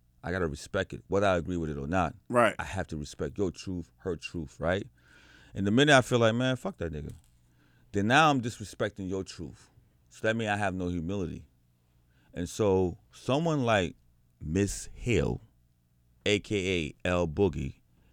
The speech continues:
Speaker 1: A K A Lauryn Hill, A K A one of the greatest female artists in the last thirty years.
Speaker 2: Absolutely.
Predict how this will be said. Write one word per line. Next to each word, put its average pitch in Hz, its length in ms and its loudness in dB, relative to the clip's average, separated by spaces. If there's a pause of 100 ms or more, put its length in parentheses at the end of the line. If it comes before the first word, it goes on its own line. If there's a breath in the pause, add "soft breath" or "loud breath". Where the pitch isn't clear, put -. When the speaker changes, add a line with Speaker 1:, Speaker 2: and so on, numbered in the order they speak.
(220)
Speaker 1:
A 104 180 2
K 98 140 -4 (300)
A 80 40 -4
Lauryn 87 440 -2
Hill, 87 400 0 (720)
A 113 160 4
K 101 340 0
A 92 60 2
one 95 200 -2
of 92 60 -2
the 90 100 -2
greatest 104 720 -2
female 101 520 -4
artists 87 720 0
in 87 100 -6
the 82 80 -4
last 87 580 0
thirty 92 280 0
years. 80 560 -4 (120)
Speaker 2:
Absolutely. 110 680 0